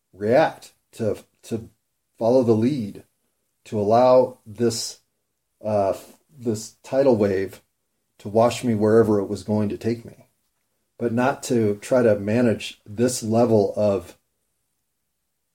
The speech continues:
explosion. I have, I have never felt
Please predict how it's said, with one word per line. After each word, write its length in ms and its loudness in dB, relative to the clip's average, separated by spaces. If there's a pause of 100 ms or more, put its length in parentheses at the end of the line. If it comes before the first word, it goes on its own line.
(1040)
explosion. 800 -4 (2000)
I 100 -6
have, 200 -2 (380)
I 120 -6
have 200 -2
never 400 -2
felt 540 -4